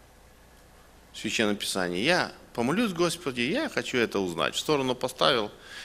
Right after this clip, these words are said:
и иду дальше, и сосредотачиваюсь на том, чем я, что я понимаю. И это у меня метода работала. Проходит время, возвращается к тому, что непонятное, оно вдруг становится понятным.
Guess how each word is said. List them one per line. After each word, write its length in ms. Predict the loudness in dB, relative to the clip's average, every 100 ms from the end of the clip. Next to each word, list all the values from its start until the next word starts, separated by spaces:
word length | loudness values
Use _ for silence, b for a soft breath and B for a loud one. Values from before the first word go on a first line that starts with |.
| B
и 100 | 2
иду 180 | 4 6
дальше, 480 | 8 8 6 2 0
и 120 | 0
сосредотачиваюсь 1040 | 0 0 0 2 0 4 2 4 2 2
на 100 | 0
том, 240 | 0 0 0
чем 240 | 0 2
я, 300 | 4 4 2
что 180 | 0 2
я 160 | 4 4
понимаю. 540 | 2 0 0 -2 -6 -12 -20 -20 -20 B B B B B -6
И 260 | 0 4 6
это 340 | 6 6 4
у 40 |
меня 680 | 4 4 4 4 4 4 2
метода 880 | 0 -2 -4 -2 0 2 6 8 8
работала. 640 | 8 8 6 6 4 4 -2 -16 -20 B B -4
Проходит 340 | 0 2 4
время, 340 | 4 8 8 10
возвращается 600 | 10 8 8 8 8 4
к 60 |
тому, 200 | 4 2
что 160 | 4 4
непонятное, 600 | 6 6 8 8 8 6
оно 160 | 6 4
вдруг 200 | 4 0
становится 440 | 4 6 6 4
понятным. 560 | 2 6 4 4 -2